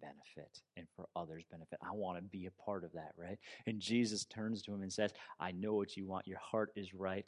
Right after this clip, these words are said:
Here's what I want you to do. I want you to go tell others." And that's exactly what he does. He goes out to Decapolis, which is the ten cities, and he pronounces all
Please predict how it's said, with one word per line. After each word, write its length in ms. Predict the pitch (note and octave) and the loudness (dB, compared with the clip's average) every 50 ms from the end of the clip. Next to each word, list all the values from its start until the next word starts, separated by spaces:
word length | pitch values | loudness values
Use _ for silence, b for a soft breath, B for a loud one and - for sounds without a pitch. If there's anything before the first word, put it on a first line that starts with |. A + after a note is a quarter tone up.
| B B B | B B B
Here's 280 | B - - C3+ B2+ A2 | B 4 6 6 6 6
what 300 | G#2 G2 F#2+ F#2+ F#2 - - | 4 4 4 4 2 0 -2
I 200 | G2+ F#2+ A2+ B2 | 0 2 4 4
want 320 | A#2+ G#2+ E2 D2 D2 C#2+ - | 4 2 -2 -4 -6 -10 -14
you 240 | - F#2+ E2+ D#2+ D#2 | -14 -12 -10 -10 -12
to 120 | - D2 | -12 -14
do. 280 | D2 D2 D#2 D#2 D#2 D#2+ - _ _ _ _ _ _ _ _ _ _ _ _ _ _ _ _ _ _ _ _ _ _ _ _ _ _ _ _ _ _ _ _ - - | -14 -12 -12 -10 -10 -12 -14 _ _ _ _ _ _ _ _ _ _ _ _ _ _ _ _ _ _ _ _ _ _ _ _ _ _ _ _ _ _ _ _ -14 -12
I 60 | E2+ | -12
want 220 | E2+ D#2 D2+ - - | -12 -12 -12 -14 -12
you 340 | D#2 E2+ F2+ F2+ E2 D2+ C#2+ - _ _ _ _ _ _ _ _ _ _ - | -10 -6 -6 -4 -6 -6 -8 -14 _ _ _ _ _ _ _ _ _ _ -10
to 80 | - | -6
go 200 | F2 E2+ C#2+ C#2+ - | -4 -4 -4 -6 -6
tell 220 | - - D2+ D#2 - | -10 -10 -10 -10 -8
others." 560 | - E2 D2+ C#2+ D2 C#2 C#2+ D2 - - - _ _ _ _ _ _ _ _ _ _ _ _ _ _ - | -8 -8 -8 -8 -10 -12 -16 -16 -18 -18 -20 _ _ _ _ _ _ _ _ _ _ _ _ _ _ -14
And 120 | - - | -12 -10
that's 160 | D2 C#2+ - | -10 -10 -10
exactly 580 | - - - D#2+ - - - C#3+ - _ - E2+ | -8 -8 -6 -2 -2 -2 -2 -2 -6 _ -8 -6
what 160 | E2 E2+ D#2+ | -4 -4 -4
he 80 | D#2 D#2 | -6 -6
does. 380 | D2+ D2 D2+ D2 C#2+ C#2 - B B B B B | -6 -6 -6 -6 -6 -8 -12 B B B B B
He 120 | - G2+ G#2 | -2 -2 -2
goes 340 | F2 G#2 E2+ E2 E2+ E2+ - - | 0 -2 -2 -2 -4 -6 -2 2
out 320 | G2 G2 G2 G#2 - - - | 4 4 4 4 2 -2 -6
to 240 | - - G2 F#2 E2+ B B B B - | -6 -4 -4 -4 -4 B B B B -8
Decapolis, 640 | G#2+ - - - G#2 G2 F#2+ - - E2 E2+ - - | -8 -4 0 2 2 2 2 2 0 -2 -2 -2 -4
which 160 | E2 E2 - | -8 -6 -6
is 140 | F2 E2+ D#2+ | -4 -4 -2
the 80 | F2 E2+ | -4 -4
ten 360 | - - - G#2+ A2+ A#2+ A#2+ | -4 -4 0 0 2 2 2
cities, 460 | - - - G2+ E2+ F2 E2+ E2+ E2 - | 2 4 4 4 4 2 -2 -4 -4 -4
and 100 | G2 G2 | -4 -4
he 340 | G2 G2 A2+ A#2+ B2 A#2+ A#2+ - _ - | 0 4 6 8 6 6 4 0 _ -6
pronounces 840 | - - A2 G#2+ G#2+ G#2 G#2+ A2 A2 A2+ A2+ G#2+ - - G2+ G2 F#2 - _ - | -2 0 2 2 2 2 2 4 4 4 2 0 0 0 0 0 -2 -2 _ 2
all 460 | A2+ A2 A2 A2 G#2+ G#2+ A2 A2+ A2 | 4 6 6 6 6 6 4 2 -2